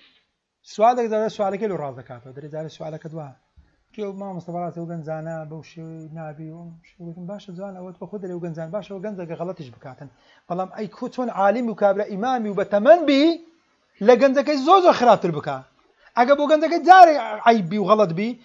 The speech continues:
بۆ کاکم سەد جار عەیب و غەڵەتە. لێ هەیە گەنجەکە بنێن جاهیلە هەلەی ناگیرێ، بەڵام خۆ لەوی دەگیرێ. بۆ گلەی لە گەورەکە ناکرێ، دەرێ گەورە دەڕێژێکی سێش پێ لێ دەنێ، بۆ گلەی لە گەنجەکی بەستە زمان دەکا کە شتێک بڵێتن. هەموو دانە گەنج وا، گەنج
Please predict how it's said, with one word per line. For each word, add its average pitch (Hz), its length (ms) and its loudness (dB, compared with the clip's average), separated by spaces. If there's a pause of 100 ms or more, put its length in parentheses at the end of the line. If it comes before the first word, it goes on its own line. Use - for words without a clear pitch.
(200)
بۆ 247 80 0 (140)
کاکم 277 340 2 (300)
سەد 480 220 2
جار 339 180 10
عەیب 269 140 2
و 202 100 -2
غەڵەتە. 180 300 0 (1080)
لێ 262 120 2
هەیە 311 140 6
گەنجەکە 320 280 4
بنێن 330 200 0
جاهیلە 311 280 8
هەلەی 320 240 4
ناگیرێ، 165 340 2 (180)
بەڵام 214 220 0
خۆ 240 140 2
لەوی 247 180 2
دەگیرێ. 226 320 2 (680)
بۆ 359 100 6 (100)
گلەی 381 260 8
لە 381 120 8
گەورەکە 381 400 6
ناکرێ، 359 420 6 (500)
دەرێ 262 200 -4
گەورە 285 240 4
دەڕێژێکی 269 340 0
سێش 269 140 -6
پێ 262 100 -4
لێ 269 120 -2
دەنێ، 302 180 -4
بۆ 427 60 4 (100)
گلەی 480 180 8
لە 370 100 2
گەنجەکی 285 320 -2
بەستە 247 220 -4
زمان 285 220 -4
دەکا 262 220 -4
کە 240 140 -4
شتێک 453 260 -2
بڵێتن. 175 320 -6 (1160)
هەموو 508 280 6
دانە 466 160 4 (220)
گەنج 294 160 8 (100)
وا، 294 100 8 (140)
گەنج 294 140 6